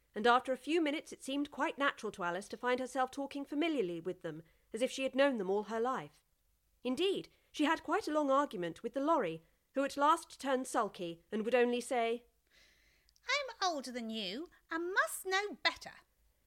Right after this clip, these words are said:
Speaker 1: And this Alice would not allow without knowing how old it was, and as the lorry positively refused to tell its age, there was no more to be said. At last the mouse, who seemed to be a person of authority among them, called out,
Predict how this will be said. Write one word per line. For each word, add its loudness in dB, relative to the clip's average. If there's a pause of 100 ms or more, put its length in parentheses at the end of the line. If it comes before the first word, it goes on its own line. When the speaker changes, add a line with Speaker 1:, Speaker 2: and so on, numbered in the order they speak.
(140)
Speaker 1:
And 6
this -2
Alice 0
would -6
not 2
allow 2
without -2
knowing 2
how 4
old 6
it -10
was, -4 (340)
and 2
as 4
the 0
lorry 6
positively -4
refused -6
to -8
tell -2
its -4
age, 0 (260)
there 0
was 0
no 8
more 2
to -12
be -8
said. -6 (1160)
At 0
last 2
the -2
mouse, -2 (300)
who -2
seemed 0
to -12
be 0
a 0
person -4
of -2
authority 2
among -6
them, -6
called 4
out, 0